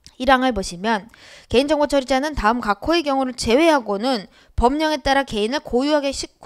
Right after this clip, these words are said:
어, 고유하게 구별하기 위하여 부여된 식별 정보로서 대통령령으로 정하는 정보를 처리할 수 없다. 그러니까 요것을 반대 해석하면 다음 각 호의 경우에는 처리할 수 있다는 거지. 그쵸?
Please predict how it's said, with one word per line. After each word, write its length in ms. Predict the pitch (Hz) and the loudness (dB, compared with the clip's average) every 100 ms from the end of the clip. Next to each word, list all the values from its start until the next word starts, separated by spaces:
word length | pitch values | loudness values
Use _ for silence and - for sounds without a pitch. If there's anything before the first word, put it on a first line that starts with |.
| - | -10
어, 220 | 190 175 | -8 -6
고유하게 520 | 165 247 294 269 214 254 | -4 -2 2 2 0 -2
구별하기 600 | - 240 233 339 320 294 | -4 -4 2 4 4 2
위하여 380 | 226 196 220 262 - | 0 2 2 -2 -2
부여된 580 | 208 214 202 185 220 | 0 0 0 -2 -2
식별 380 | 220 - - 320 | -4 -2 4 4
정보로서 1120 | 240 190 208 190 - - - - - 226 240 240 | 2 -2 2 2 0 -14 -20 -16 -6 -2 -2 -2
대통령령으로 800 | 214 - 349 359 339 311 294 | -2 2 0 0 -4 -2 -2
정하는 300 | 254 208 226 | -2 -2 -2
정보를 340 | 226 185 196 294 | -4 -6 -4 -4
처리할 320 | - 302 277 | -2 0 0
수 80 | 254 | -2
없다. 360 | 220 - 196 - _ _ - - | 0 4 4 2 _ _ -20 -6
그러니까 160 | - 277 262 | 2 2 4
요것을 280 | 349 359 | 2 2
반대 320 | 285 226 277 320 | 0 0 0 0
해석하면 400 | 311 294 294 294 | -2 -2 0 0
다음 300 | - 262 294 | 4 2 2
각 220 | 214 - | -2 0
호의 140 | 339 | -2
경우에는 840 | 285 294 294 269 180 277 381 415 381 | 2 2 2 -2 0 0 0 -2 -6
처리할 300 | - 339 339 | -6 2 2
수 100 | 311 | 2
있다는 280 | 240 320 311 | 2 2 2
거지. 320 | 240 185 - - - - - _ _ _ - | 0 -2 -10 -18 -20 -20 -20 _ _ _ -10
그쵸? 240 | - | -6